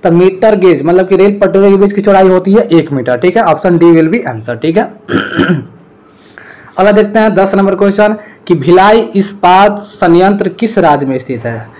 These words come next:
भिलाई इस्पात संयंत्र किस राज्य में स्थित है? तब बाबू आप लोग याद कीजिए कि, कि भारत के अर्थव्यवस्था व भूगोल बुक में, सेकंड भूगोल में आप लोग सेकंड चैप्टर में आप लोगों ने पढ़ा था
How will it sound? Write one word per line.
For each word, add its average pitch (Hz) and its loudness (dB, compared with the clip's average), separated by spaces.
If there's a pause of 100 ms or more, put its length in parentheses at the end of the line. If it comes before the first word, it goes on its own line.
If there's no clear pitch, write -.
(260)
भिलाई 175 2 (120)
इस्पात 185 0
संयंत्र 180 -4
किस 190 -4
राज्य 165 0
में 156 -6
स्थित 143 -6
है? 180 -4
तब 180 -6
बाबू 165 0
आप 185 -2
लोग 165 0
याद 165 0
कीजिए 202 2 (360)
कि, 190 2 (640)
कि 208 2
भारत 165 0
के 208 2
अर्थव्यवस्था 175 2
व 175 4
भूगोल 156 0
बुक 165 0
में, 208 0
सेकंड 185 0
भूगोल 165 2
में 160 0
आप 156 -2
लोग 170 2 (280)
सेकंड 208 0
चैप्टर 170 0
में 165 0
आप 170 0
लोगों 165 2
ने 160 2
पढ़ा 151 2
था 165 0